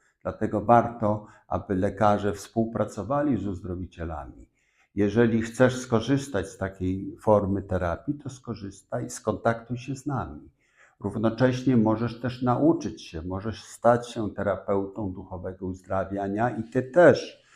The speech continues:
możesz pomagać innym ludziom, możesz pomagać osobom tobie najbliższym, ale też możesz praktykować jako profesjonalny terapeuta przy, w tym wsparciu. Coraz to więcej badań naukowych potwierdza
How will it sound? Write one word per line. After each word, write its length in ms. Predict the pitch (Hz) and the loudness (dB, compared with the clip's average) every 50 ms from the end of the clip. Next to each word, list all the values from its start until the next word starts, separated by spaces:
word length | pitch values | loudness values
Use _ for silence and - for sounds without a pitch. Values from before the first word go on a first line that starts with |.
| - _ _ _ - | -20 _ _ _ -6
możesz 400 | 101 107 107 101 104 110 - - | -2 -2 -2 -2 -4 -6 -8 -8
pomagać 720 | - - 113 101 104 120 127 127 127 123 117 117 - - | -4 0 2 4 8 8 8 8 8 6 2 2 0 -2
innym 340 | 113 107 104 107 104 101 107 | -2 -2 -2 -2 0 0 2
ludziom, 440 | 110 107 92 78 - - 76 76 78 | 2 0 0 -2 -6 -10 -10 -10 -8
możesz 320 | 85 92 87 98 92 - | -10 -10 -10 -12 -14 -8
pomagać 540 | _ - 107 101 107 110 101 104 101 - - | _ -2 -2 0 0 0 0 0 -2 -2 -2
osobom 520 | 104 101 - - 113 107 98 107 104 101 | -6 -4 0 0 0 2 2 2 0 0
tobie 300 | - 107 107 107 110 110 | 2 0 0 2 2 2
najbliższym, 720 | 107 113 113 110 117 156 175 165 - - - - 107 98 - | 2 2 2 2 4 4 4 4 2 -4 -6 -6 -6 -6 -6
ale 240 | - 98 90 90 90 - - | -8 -8 -8 -10 -10 -6 -2
też 280 | 123 120 123 123 - - _ _ _ _ _ _ - | -2 -2 -2 -2 -10 -18 _ _ _ _ _ _ -10
możesz 320 | 92 98 98 113 110 - | -8 -6 -4 -4 -4 -4
praktykować 840 | - - 107 104 98 - - 95 90 - 110 104 104 131 127 123 123 - | -4 -2 0 0 0 0 -4 -8 -4 0 0 0 2 2 0 -2 -2 -4
jako 340 | 95 98 98 - 110 107 | -4 -6 -4 -4 -4 -4
profesjonalny 920 | - - - 113 104 - 110 101 - 107 101 101 107 113 110 110 110 110 107 | -4 -2 -2 -2 0 0 -2 -6 -4 -4 -2 2 4 4 6 6 4 2 2
terapeuta 1000 | 110 - 110 101 104 101 - - 101 95 87 87 87 - - 107 110 117 117 - - - _ _ _ _ _ _ | 0 -2 -2 -2 -2 -2 -4 -2 -2 -2 -2 -2 -6 -4 0 2 2 2 2 -2 -16 -20 _ _ _ _ _ _
przy, 340 | - - - 123 - - 104 | -20 -14 -10 -10 -10 -10 -12
w 200 | - - - - | -16 -16 -4 2
tym 320 | 127 127 131 127 127 127 | 4 4 6 4 4 0
wsparciu. 720 | 127 - - - - 117 104 92 87 80 - - 80 78 82 | -4 -8 -4 2 4 4 4 4 2 -4 -8 -10 -12 -12 -8
Coraz 520 | - - 143 143 156 156 151 143 147 - | -2 0 2 2 4 2 0 0 -2 -2
to 240 | - 147 131 123 127 | -2 -2 -2 -2 0
więcej 500 | - 120 113 107 104 101 - - 123 107 | 2 2 4 4 2 0 -2 -2 -4 -2
badań 420 | 85 - 101 110 110 - 135 139 | 2 2 2 4 4 4 2 4
naukowych 640 | 135 131 135 127 127 - 131 127 113 123 120 - - | 4 4 2 0 0 0 0 0 0 0 -4 -6 -8
potwierdza 840 | - 113 - - - 104 98 98 87 95 - - 110 113 123 120 | -14 -14 -14 -10 -6 -4 -4 -4 -4 -4 0 2 4 4 4 2